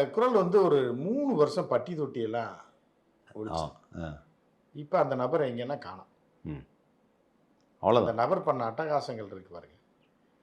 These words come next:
Speaker 1: அவர் வந்து அமெரிக்கால இருந்து ட்ராக் பாடி அனுப்புவாரு. அவருக்கு ஜி எஸ் டியோட சேர்த்து பேமெண்ட் கொடுக்கணும்.
Speaker 2: ம்.
Speaker 1: இப்ப அவருக்கு ஒரு, ஒரு லட்சம் வாங்கிட்டு இருந்தாரு,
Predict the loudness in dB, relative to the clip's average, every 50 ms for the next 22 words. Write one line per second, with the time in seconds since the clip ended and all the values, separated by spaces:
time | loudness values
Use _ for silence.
0 | _ _ -6 -2 0 0 0 2 2 2 0 2 0 0 -2 0 2 4 4 4
1 | 4 4 0 0 -4 -4 -2 -2 -2 -2 -2 -4 -4 -2 -2 -2 -2 -4 -4 -2
2 | -2 -2 -2 -4 -6 -8 -12 -12 -12 -10 -10 -10 -12 -12 -14 -18 _ _ _ _
3 | _ _ _ _ 0 2 4 4 4 2 0 -4 -6 -4 -2 -2 -2 -2 -2 0
4 | 2 6 6 6 6 4 2 2 2 0 0 0 -4 -2 -2 -2 -2 -2 -6 -8
5 | -8 -10 -12 -14 -16 -18 -20 _ _ _ _ _ _ -6 -6 -6 -6 -10 -14 _
6 | _ _ _ _ _ -20 -20 -20 _ _ _ _ _ _ _ _ -6 -2 0 2
7 | 2 2 0 0 0 0 0 2 2 2 2 4 2 2 2 2 0 0 0 -2
8 | -6 -8 -8 -8 -8 -8 -8